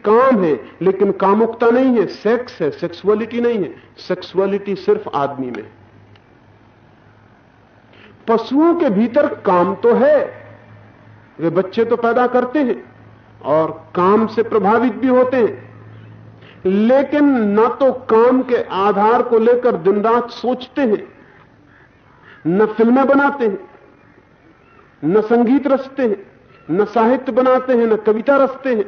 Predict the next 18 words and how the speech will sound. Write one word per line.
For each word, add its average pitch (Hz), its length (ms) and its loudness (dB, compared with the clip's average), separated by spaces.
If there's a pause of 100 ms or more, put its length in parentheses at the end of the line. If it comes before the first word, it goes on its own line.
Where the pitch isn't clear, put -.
(760)
इसके - 420 -4
बाद 262 320 2
वे 269 200 0
कोई 285 240 4
फिक्र 277 340 0
नहीं 330 160 4
करते। - 380 -2 (1700)
आदमी 196 720 -2 (1600)
चौबीस 185 640 0
घंटे 180 540 2
में 202 380 2 (1500)
जितना 165 460 0
काम 214 320 2
करता 208 380 0
है, 208 220 -4 (180)
उसमें 180 280 -6
अंठानबे 208 920 0
प्रतिशत 220 640 -4